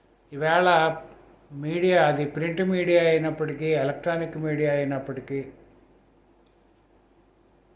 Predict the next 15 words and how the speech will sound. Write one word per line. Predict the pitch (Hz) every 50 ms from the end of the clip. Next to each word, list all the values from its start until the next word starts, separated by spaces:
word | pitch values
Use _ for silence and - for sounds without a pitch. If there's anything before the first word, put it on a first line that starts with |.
| _ _ _ _ -
వాటి | 160 160 160 175
మేనేజ్మెంట్లన్నీ | 170 170 170 175 185 196 208 208 202 196 196 196 190 170 180 175 170 170 170 165 170 170
దాదాపుగా | 165 151 156 147 151 151 165 170 170 170 175 170 170 170 160
కార్పొరేట్ | - - 143 139 147 147 - - 170 175 175 175 170 170 170 156 147 135 131 - - - - - - - - _ -
సంస్థల | - - 147 147 151 139 - - 165 151 143 - -
చేతుల్లోకి | 143 143 - 160 151 151 151 147 143 131
పోవడం | 123 - 135 127 131 131 131 131 131 127
వల్ల, | 127 123 123 120 123 123 - - - - - - - - _ _ _ _ _ _ _ _ _ _ _ _ _ _ _ _ _ _ _ _ _ -
లేదా | 143 151 151 156 160 175 170
రాజకీయ | 156 147 147 143 151 160 - - - 185 180
ప్రయోజనాలున్న | 175 180 170 170 165 160 160 160 156 156 160 156 156 156 151 151 151 151 151 151 151 143 135 135 135 135 139
వ్యక్తుల | 139 139 135 135 - 170 165
చేతుల్లోకి | 156 151 - 151 143 147 151 151 143 143 143 135 131
పోవడం | 131 - 135 131 127 127 127 131 131 127
వల్ల | 127 123 120 120 120